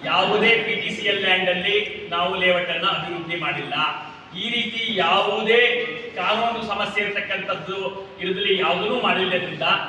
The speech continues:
ಸಕ್ರಮವಾಗಿ ಮಾಡಿರ್ತಕ್ಕಂಥ ಬಡಾವಣೆಗೆ ಸ-, ನಿವೇಶನ ಬಿಡುಗಡೆ ಸಂಬಂಧ ಬಂದಂತ ವರದಿಗಳು ಸತ್ಯಕ್ಕೆ ದೂರವಾಗಿದೆ ಅನ್ನುವಂಥ ವಿಚಾರವನ್ನ ಮೊದಲಿಗೆ ನೂರಕ್ಕೆ ನೂರಷ್ಟು ಖಚಿತವಾಗಿ ನಿಮಗೆ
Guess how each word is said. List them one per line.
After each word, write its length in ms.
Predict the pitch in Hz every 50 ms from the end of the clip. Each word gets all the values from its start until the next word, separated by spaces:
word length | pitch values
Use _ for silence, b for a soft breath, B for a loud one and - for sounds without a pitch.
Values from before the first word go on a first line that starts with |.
| - - - -
ಸಕ್ರಮವಾಗಿ 1080 | - 190 196 - - 226 233 233 233 220 214 220 214 214 208 208 208 208 214 214 214 208
ಮಾಡಿರ್ತಕ್ಕಂಥ 680 | 196 196 190 196 196 190 190 185 - 190 185 - -
ಬಡಾವಣೆಗೆ 1080 | 190 190 - - 170 - 185 196 196 190 175 160 147 - - 160 156 - - - - - - - - - - - - - - - 170
ಸ-, 140 | 180 180 175
ನಿವೇಶನ 540 | 185 190 226 240 233 233 240 226 226 214
ಬಿಡುಗಡೆ 600 | 208 208 202 202 208 202 208 202 208 202 196 196
ಸಂಬಂಧ 440 | 202 185 175 180 175 175 160 156 147 170 180 196 196 - - - - - - -
ಬಂದಂತ 420 | 185 185 208 214 214 220 214 220
ವರದಿಗಳು 1160 | 214 202 190 180 180 180 180 196 202 202 196 202 175 151 - 160 165 185 220 - - - - - - - - -
ಸತ್ಯಕ್ಕೆ 800 | 202 - - 160 - 226 240 208 214 214 208 226 - - - -
ದೂರವಾಗಿದೆ 600 | - - - - - - - 180 196 196 185 -
ಅನ್ನುವಂಥ 240 | 202 196 190 - - 190 180
ವಿಚಾರವನ್ನ 520 | 170 - 190 180 185 180 175 165 160 - 160 - - - - - - - - - 165
ಮೊದಲಿಗೆ 880 | 175 180 190 214 214 214 214 202 202 208 214 214 202 - - - - -
ನೂರಕ್ಕೆ 500 | - 185 202 220 220 220 - - 214 208
ನೂರಷ್ಟು 560 | 202 196 202 202 202 196 - - - - -
ಖಚಿತವಾಗಿ 800 | 196 190 190 - - - - 220 214 208 202 202 202 202 202 190
ನಿಮಗೆ 540 | 190 185 - 180 190 - - - - -